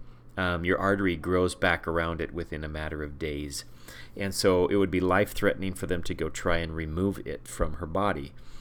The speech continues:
And she said that they don't even know where exactly it is. They would have to go in and prod around, and,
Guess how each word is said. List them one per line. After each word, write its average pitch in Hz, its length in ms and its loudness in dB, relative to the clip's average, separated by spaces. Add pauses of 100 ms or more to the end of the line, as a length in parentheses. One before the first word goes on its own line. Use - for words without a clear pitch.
(460)
And 104 300 2
she 160 240 0
said 175 240 2
that 135 140 -2
they 120 80 6
don't 135 140 2
even 117 180 2
know 101 120 4
where 98 360 8
exactly 90 760 0
it 90 120 -4
is. 73 320 -4
They 78 160 -6
would 80 100 -4
have 82 160 -2
to 80 80 -10
go 82 160 -2
in 82 80 -4
and 78 140 -8
prod 82 240 6
around, 80 340 -2
and, 78 240 -10